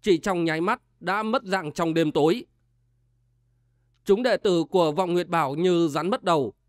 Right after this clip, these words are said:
cùng nhau đua nhau bỏ chạy. Kim Long Bang chủ gầm thét lên: "Giết!" Đệ tử tàn dư của Kim Long Bang lập tức tàn sát, máu chảy tuôn trào như suối.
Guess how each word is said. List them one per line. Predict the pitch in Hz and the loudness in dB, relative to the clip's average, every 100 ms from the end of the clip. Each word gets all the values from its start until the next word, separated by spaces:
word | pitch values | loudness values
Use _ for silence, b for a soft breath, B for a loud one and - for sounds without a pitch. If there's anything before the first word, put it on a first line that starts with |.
| _ | _
cùng | 214 202 | 2 4
nhau | 196 185 | 2 0
đua | 175 202 185 | 2 4 4
nhau | 185 170 | 2 0
bỏ | 185 143 | 0 -2
chạy. | - 175 156 _ _ _ _ _ _ _ _ _ _ _ _ _ _ _ | 0 -2 -2 _ _ _ _ _ _ _ _ _ _ _ _ _ _ _
Kim | 220 202 | -2 2
Long | 196 185 | 2 2
Bang | 190 180 | -2 -2
chủ | - 175 147 | 0 0 0
gầm | 170 143 | -2 -2
thét | 175 190 | -4 0
lên: | 175 143 95 _ _ _ _ _ _ - | 0 -2 -8 _ _ _ _ _ _ -12
"Giết!" | 302 349 339 _ _ _ _ _ _ _ _ _ _ _ _ _ _ _ - | 0 2 0 _ _ _ _ _ _ _ _ _ _ _ _ _ _ _ -4
Đệ | 196 | -2
tử | 185 190 175 | 0 -2 0
tàn | 190 165 | -2 -2
dư | 160 185 170 | 2 2 2
của | 190 165 | 0 0
Kim | - 180 | 0 0
Long | 175 175 | 0 0
Bang | 170 160 | -2 0
lập | 160 156 | -2 -2
tức | 254 - | -4 -4
tàn | 220 151 | -4 -4
sát, | - 202 - _ _ _ | -4 -6 -6 _ _ _
máu | 156 175 226 | -2 -2 0
chảy | 208 151 | -2 0
tuôn | - 190 160 | 2 2 2
trào | 180 151 | -2 0
như | 165 160 | 2 0
suối. | - 151 196 | 0 0 0